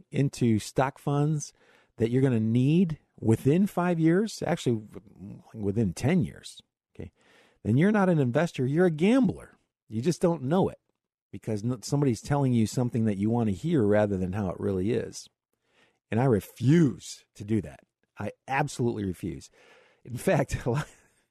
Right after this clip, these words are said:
a lot of people will come into my office and say, "Bill, I, you know, I wanna do a, a retirement income plan," uh, which is kinda what we specialize in, building up enough assets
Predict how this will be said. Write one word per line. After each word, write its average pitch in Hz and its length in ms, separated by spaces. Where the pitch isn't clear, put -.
a - 60
lot 165 60
of 226 80
people 156 180
will 117 80
come 143 220
into 147 120
my 123 120
office 87 540
and 98 100
say, 95 60
"Bill, 123 220
I, 113 80
you 104 180
know, 104 80
I 98 40
wanna 104 200
do 110 220
a, 107 260
a 92 160
retirement 143 400
income 127 300
plan," 117 420
uh, 87 100
which 90 180
is 92 80
kinda 98 220
what 101 140
we 107 80
specialize 95 520
in, 110 240
building 104 300
up 101 100
enough 107 320
assets 101 580